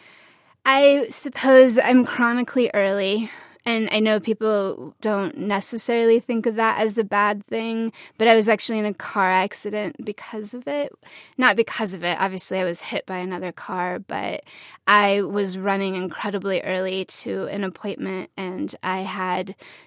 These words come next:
been killing time, which is something that I don't do anymore. Now I fill time. And had I not been so early, who knows, maybe I wouldn't have been struck by that oncoming car. There's things like list making that will take over.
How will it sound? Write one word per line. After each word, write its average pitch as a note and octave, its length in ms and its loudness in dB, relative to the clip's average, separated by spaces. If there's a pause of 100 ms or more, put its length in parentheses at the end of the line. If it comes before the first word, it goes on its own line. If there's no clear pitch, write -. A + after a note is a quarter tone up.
(220)
been G#3 160 0
killing A#3 460 0
time, G3+ 340 -4
which F#3 160 -10
is F#3 80 -8
something G3+ 320 -8
that G3+ 120 -8
I - 40 -8
don't F#3 240 -6
do G3 140 -8
anymore. G3 420 -6
Now G3 160 -6
I G3+ 100 -8
fill F#3+ 400 -6
time. A3+ 560 -6 (480)
And F#3+ 520 0
had G#3+ 400 4
I G3 380 4
not F#3+ 340 0
been G#3 180 -4
so G#3 240 -4
early, G3 400 -4
who G3 180 -10
knows, F#3+ 320 -10
maybe - 580 -12
I - 80 -14
wouldn't G#3+ 360 -6
have G3+ 120 -8
been F#3+ 200 -8
struck G3 360 -12
by G3+ 140 -8
that F#3 160 -6
oncoming G3 480 -8
car. F#3 480 -8 (480)
There's B3 200 10
things B3+ 300 2
like A3 180 2
list G3+ 420 0
making G#3 520 -2
that G#3 200 -4
will G#3 100 -2
take G#3+ 360 -6
over. G3 640 -2